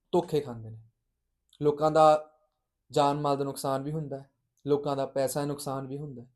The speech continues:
ਤੇ ਹੋਰ ਕਈ ਨੁਕਸਾਨ ਹੁੰਦੇ ਨੇ। ਜਿਹੜੀ ਮੈਂਟਲ ਟੈਨਸ਼ਨ ਹੈ, ਮੈਂਟਲ ਜੋ ਹਰਾਸਮੈਂਟ ਇਨਸਾਨ ਖੁਦ ਨਾਲ ਕਰਦਾ ਹੈ, ਦੂਸਰਾ ਇਨਸਾਨ ਤੁਹਾਡੇ ਨਾਲ ਕਰਦਾ ਹੈ, ਉਸ ਦਾ ਤਾਂ ਕੋਈ ਅੰਦਾਜ਼ਾ ਹੀ ਨਹੀਂ ਹੈ। ਤਾਂ ਦੇਖੋ, ਥੋੜ੍ਹਾ ਸੋਚੋ ਵੀ ਇਹ ਇਨਸਾਨ ਹੈ, ਇਹ ਮੇਰੇ 'ਚ ਇੰਟਰਸਟ ਲੈ ਰਿਹਾ, ਤਾਂ ਮੇਰੇ 'ਚ ਕਿਉਂ ਇੰਟਰਸਟ ਲੈ ਰਿਹਾ? ਉਸ ਨੂੰ ਪੁੱਛੋ,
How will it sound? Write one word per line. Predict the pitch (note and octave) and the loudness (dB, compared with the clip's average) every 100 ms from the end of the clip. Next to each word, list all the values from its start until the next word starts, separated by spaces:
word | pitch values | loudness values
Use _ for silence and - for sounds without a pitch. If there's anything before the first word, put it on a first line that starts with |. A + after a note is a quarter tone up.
| _ | _
ਤੇ | C#3+ | -4
ਹੋਰ | D3 E3 | 0 0
ਕਈ | E3+ | 0
ਨੁਕਸਾਨ | E3+ D#3+ D3+ C3 C3 | -2 -4 -8 -8 -10
ਹੁੰਦੇ | C#3+ C3 | -10 -8
ਨੇ। | C#3+ | -6
ਜਿਹੜੀ | D#3+ F#3 | 0 0
ਮੈਂਟਲ | E3 C3+ C#3+ G3 G3+ | 0 -4 0 2 2
ਟੈਨਸ਼ਨ | F#3+ E3+ F3 | 0 -4 -6
ਹੈ, | E3+ | -4
ਮੈਂਟਲ | D#3 D3+ F3 | -4 -2 -2
ਜੋ | E3 D#3+ | 0 0
ਹਰਾਸਮੈਂਟ | D3 C#3+ D#3 D3+ | 0 -4 -8 -10
ਇਨਸਾਨ | D#3 D3 D3 D3 D3 _ _ | -10 -6 -6 -6 -10 _ _
ਖੁਦ | - E3+ | -2 2
ਨਾਲ | G3+ F#3+ | 4 4
ਕਰਦਾ | G3 D#3+ F3 | 2 4 6
ਹੈ, | E3+ | 6
ਦੂਸਰਾ | E3+ E3 F3 | 4 2 2
ਇਨਸਾਨ | F3 F3 E3 E3 - _ _ _ _ F#3 | 2 -2 -4 -6 -12 _ _ _ _ 4
ਤੁਹਾਡੇ | F3+ D#3+ | 6 6
ਨਾਲ | D#3+ D#3+ | 4 4
ਕਰਦਾ | D#3+ D3+ D#3 | 2 4 2
ਹੈ, | D#3 - | 0 -2
ਉਸ | D#3 | -2
ਦਾ | E3+ | 0
ਤਾਂ | E3 | -2
ਕੋਈ | E3 | 0
ਅੰਦਾਜ਼ਾ | D#3+ C#3 B2+ C#3 | 2 2 2 -2
ਹੀ | |
ਨਹੀਂ | D3 C3 | -4 -8
ਹੈ। | C3 - _ _ _ _ _ _ _ _ _ _ _ _ - | -16 -20 _ _ _ _ _ _ _ _ _ _ _ _ -4
ਤਾਂ | G3 | 0
ਦੇਖੋ, | E3+ E3 - A3 | 0 0 2 2
ਥੋੜ੍ਹਾ | F#3 G3+ | 4 0
ਸੋਚੋ | F3 D#3+ E3 G3 F#3+ - F3 | 0 -4 -2 -4 -6 -8 -2
ਵੀ | F#3+ | 2
ਇਹ | G3 | 2
ਇਨਸਾਨ | F#3 E3+ D3 D3 | 0 -2 -2 -2
ਹੈ, | C#3+ | -4
ਇਹ | E3+ | -2
ਮੇਰੇ | D#3+ | -2
'ਚ | D#3+ | -2
ਇੰਟਰਸਟ | D#3 C#3+ C#3 - | -6 -2 -4 -4
ਲੈ | B2 | -8
ਰਿਹਾ, | B2+ | -6
ਤਾਂ | G3 | -6
ਮੇਰੇ | G#3+ | -8
'ਚ | |
ਕਿਉਂ | - A3+ A3 | -4 -2 -2
ਇੰਟਰਸਟ | G#3 F3 - | 0 -2 -4
ਲੈ | A#2+ A#2 | -10 -10
ਰਿਹਾ? | B2+ _ _ | -12 _ _
ਉਸ | D#3 G#3 | -8 -4
ਨੂੰ | A3 | -4
ਪੁੱਛੋ, | D#3+ - B2+ | -4 -12 -18